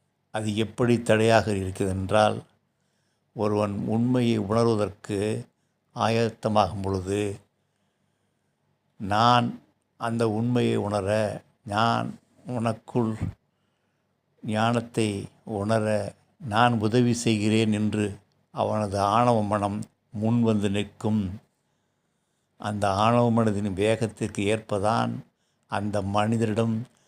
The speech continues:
தேடல் உணர்வு அதிகமாக கொப்பளிக்கும். புத்தர் சித்தார்த்தாக இருந்த பொழுது உண்மையை தே-, உணர்வதற்காக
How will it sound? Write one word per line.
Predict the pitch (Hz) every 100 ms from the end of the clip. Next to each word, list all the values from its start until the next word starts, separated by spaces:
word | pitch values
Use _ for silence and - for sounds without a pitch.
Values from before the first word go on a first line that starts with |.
| _ _ _
தேடல் | - 110 117 117
உணர்வு | 113 107 104 101 110 113 156
அதிகமாக | 107 98 113 117 110 107 107
கொப்பளிக்கும். | 107 101 - 104 98 95 117 113 98 95 _ _ _ _ _ _ _ _ _ _ _ _ _ _ _ _ _ _
புத்தர் | 120 107 110 110 98 98 - _ _ _ _ _ -
சித்தார்த்தாக | 113 107 117 113 107 110 101
இருந்த | 107 110 113
பொழுது | 104 107 101 113 120 160 -
உண்மையை | - 104 113 117 117 110 101 _ -
தே-, | 113 113 104 - _ _ _ -
உணர்வதற்காக | 110 120 120 110 101 - 104 98 107 113 120